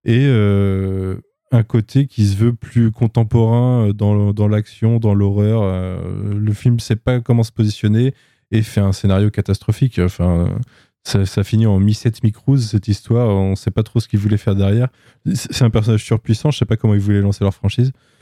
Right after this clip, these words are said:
Mais, euh, pff, ouais, c'est, c'est, c'est, <laughs> franchement,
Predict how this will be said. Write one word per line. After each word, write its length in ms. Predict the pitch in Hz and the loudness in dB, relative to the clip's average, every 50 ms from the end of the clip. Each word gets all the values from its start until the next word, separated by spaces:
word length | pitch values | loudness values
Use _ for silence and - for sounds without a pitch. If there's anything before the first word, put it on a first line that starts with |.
| _ _ _ _ - | _ _ _ _ -2
Mais, 280 | 110 107 104 104 107 113 | 2 2 4 4 4 2
euh, 360 | 110 107 104 101 101 98 98 | 2 2 2 2 0 0 -2
pff, 1000 | 104 - - - - - - - - - - - - - - - - - - - | -4 -6 -12 -16 -16 -14 -14 -14 -16 -16 -16 -18 -18 -18 -20 -20 -20 -14 -6 -2
ouais, 320 | 117 113 120 135 165 160 | 2 2 4 4 4 2
c'est, 480 | 131 - - 104 95 95 95 92 92 95 101 98 101 90 90 101 113 - - | 0 -2 0 0 0 2 2 0 -2 -4 -6 -8 -10 -12 -16 -20 -20 -20 -20
c'est, 280 | - - 123 - - | -12 -6 -4 -2 -2
c'est, 200 | 110 - - 110 104 98 - - _ _ _ _ _ _ _ _ _ _ - - | -2 -4 -2 -2 -2 -2 -4 -12 _ _ _ _ _ _ _ _ _ _ -20 -20
<laughs> 0 | - - - - | -18 -12 -6 -4
franchement, 680 | - - - - - 135 - - - - 143 143 151 | -2 -2 0 0 0 -2 0 -2 -2 0 2 2 2